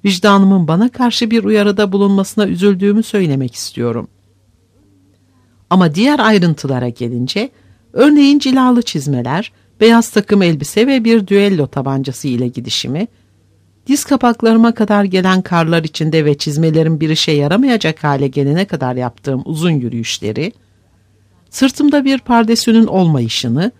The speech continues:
ve açlıktan zil çalan karnımı susturmaya yetecek bir lokma yiyecek bulamadığımı anımsıyorum da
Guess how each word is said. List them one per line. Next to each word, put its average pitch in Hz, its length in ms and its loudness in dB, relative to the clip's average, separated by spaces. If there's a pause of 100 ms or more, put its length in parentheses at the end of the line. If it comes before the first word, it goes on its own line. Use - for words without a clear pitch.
(260)
ve 185 100 0
açlıktan 175 560 0
zil 190 220 -2
çalan 240 380 2
karnımı 208 440 2
susturmaya 190 600 -2
yetecek 165 560 -2
bir 254 120 2
lokma 233 320 0
yiyecek 151 500 -2
bulamadığımı 175 560 0
anımsıyorum 139 680 -2
da 254 160 -6